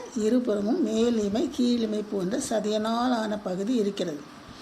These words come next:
நாம் நம்முடைய கையை கண்ணருகே அசைக்கும் பொழுது கண்ணிமைகள் இரண்டும் உடனே மூடிவிடும். அப்படியாக ஒரு பாதுகாப்பை கர்த்தர் கண்மணிக்கு கொடுத்திருக்கிறார்.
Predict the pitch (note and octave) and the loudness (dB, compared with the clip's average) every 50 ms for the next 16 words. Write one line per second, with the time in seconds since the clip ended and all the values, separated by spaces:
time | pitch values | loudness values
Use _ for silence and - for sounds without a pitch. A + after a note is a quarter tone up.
0 | - - - - - - - - - - B3+ C4 C#4 D4+ F4+ F#4 C#4 B3+ B3 A#3+ | -18 -16 -12 -12 -12 -12 -12 -10 -2 2 2 4 6 6 6 6 8 8 8 8
1 | A#3 A#3 - A#3+ B3 A#3+ C4 C4 B3+ B3+ B3+ A#3 A3+ A#3+ A#3+ A#3+ A#3+ A#3 A#3+ A#3 | 6 4 4 4 6 8 6 6 6 4 4 4 6 6 4 4 4 4 4 4
2 | A3 G3+ G3+ - B3 B3 - B3 A3+ A3 G#3+ G#3+ G#3+ G#3+ F#3+ F#3+ G#3 - - - | 2 2 2 2 2 2 2 2 4 4 4 4 4 4 2 2 0 -2 -4 -10
3 | - - - - - - - B3+ C4+ C#4+ D4+ C#4 B3+ B3+ A3 G#3+ A#3 G#3+ G3+ G#3 | -16 -18 -18 -14 -6 0 4 6 8 8 10 10 10 8 8 6 4 2 4 4
4 | G#3+ A#3+ B3 B3+ C4 C4+ B3+ A3+ A#3 A3+ C4 C4+ C#4 C#4+ C4+ B3 A3+ A3 G#3+ G3+ | 4 6 6 6 8 8 6 6 6 6 6 6 6 8 8 8 6 6 4 2
5 | G3+ G3 F#3 E3+ E3 E3 - - - - - - - - - - - A3+ A3+ - | 0 0 0 -2 -4 -6 -8 -14 -16 -18 -18 -18 -20 -18 -12 -6 -6 -4 -2 0
6 | C#4+ C4+ D#4+ D#4 B3 A3+ G#3+ G#3 - A3 A3+ G#3+ A3 A3 - - G#3+ F#3+ G#3+ A3+ | 2 2 4 4 6 4 4 4 4 4 4 4 2 0 0 2 2 4 4 4
7 | B3 A3+ A#3+ A#3 G3+ - A#3 A#3 - - G3+ F#3 - - - A#3+ B3+ - A3 G3 | 2 2 0 0 -2 -2 -4 -4 -2 -4 -6 -6 -4 -4 -4 -2 -2 -2 -2 0
8 | G3+ G#3 G#3+ G#3+ F3+ F3 - C4+ - - B3 B3+ B3 - A#3 G#3+ - A3 - - | 0 0 0 0 -2 -2 -4 -4 0 0 0 0 0 -2 -2 -2 -2 -4 -4 -6
9 | - | -6